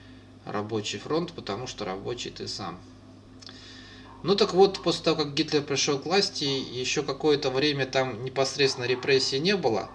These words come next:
Они, репрессии, начали после поджога Рейхстага. И вот как раз, когда уже Рейхстаг, короче, горел, Брехт от Атая бежал. То есть вот с поджога Рейхстага было ясно, что начнут репрессии против левых.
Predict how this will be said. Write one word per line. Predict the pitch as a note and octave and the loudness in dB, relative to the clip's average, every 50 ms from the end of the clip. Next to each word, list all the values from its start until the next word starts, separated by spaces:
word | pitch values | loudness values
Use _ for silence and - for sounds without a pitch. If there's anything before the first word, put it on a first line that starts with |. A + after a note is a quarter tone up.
| - - - - - - - - - | -16 -20 -20 -20 -20 -20 -20 -16 -6
Они, | - A#2+ C3+ D3 D3 C#3+ | -6 -4 -2 -2 2 2
репрессии, | C#3+ C3+ C#3 D#3 D#3+ D3+ - - C#3+ | 2 2 4 2 2 2 2 0 2
начали | C3+ C#3 C#3 C3+ - C3 C3 | 2 2 0 2 2 0 0
после | B2+ - C3 B2+ - - | 0 -2 -6 -6 -4 -4
поджога | C3 - C3+ - C3 C3+ C3+ B2+ B2 - B2 | -2 0 0 -2 2 2 2 2 2 2 2
Рейхстага. | C3 C3 C3+ - - - F#3+ G#3+ F3 C3 F#2+ F2+ - - - - - - - - - - - | 2 2 2 0 0 0 0 0 2 0 -4 -4 -6 -12 -18 -20 -20 -18 -18 -20 -20 -2 2
И | - | 2
вот | B2+ B2+ | 2 2
как | - C3+ C#3 | 2 0 2
раз, | D3+ D3 C#3 - | 2 2 2 2
когда | - C#3 C3+ C3+ C#3+ C#3 | -2 -2 0 2 4 4
уже | C#3 C3+ C#3 C#3 | 4 4 4 4
Рейхстаг, | C3 C3+ C3 - - - - - | 4 4 2 4 2 2 2 2
короче, | - C3+ C3+ B2+ B2 - C3 | 2 0 0 2 2 0 -2
горел, | B2 B2 C3 C3+ E3 F3+ F3+ D#3+ | 2 4 4 4 6 6 4 2
Брехт | C3+ C3 C3 C#3 C#3 - - - | 2 4 4 4 4 2 -4 -8
от | A#2 - - | -8 -6 -6
Атая | A2+ - - A#2+ B2 A#2+ | -6 0 2 2 4 2
бежал. | A#2 A2+ A2 G#2+ A2+ G2+ G2 G2 - - - - - - | 2 -2 -4 -2 -2 -2 -2 -4 -6 -14 -20 -20 -14 -10
То | - | -10
есть | - - - | -10 -8 -8
вот | A2 - | -10 -10
с | - | -8
поджога | - - B2+ B2+ B2+ C3 B2 - B2+ | -2 -2 -2 0 2 2 2 2 0
Рейхстага | A#2+ B2 A#2 - - D3+ C#3 C3 A#2 | -2 -2 -4 0 -2 -2 -2 0 -4
было | A2 A2+ A2 A2+ A#2 | -4 -2 -2 0 0
ясно, | A#2+ A#2 - - A2 | -2 -2 -4 -6 -10
что | - - - A2 | -10 -8 -8 -6
начнут | A2 G#2+ G#2 - - G#2+ G#2 - | -4 -4 -4 -4 -6 -8 -10 -8
репрессии | - G2 - - E2+ E2+ - - | -10 -8 -6 -6 -4 -4 -6 -10
против | - - G2+ G#2 - - - - | -10 -8 -8 -8 -8 -10 -12 -12
левых. | E2+ E2 - - | -12 -12 -12 -14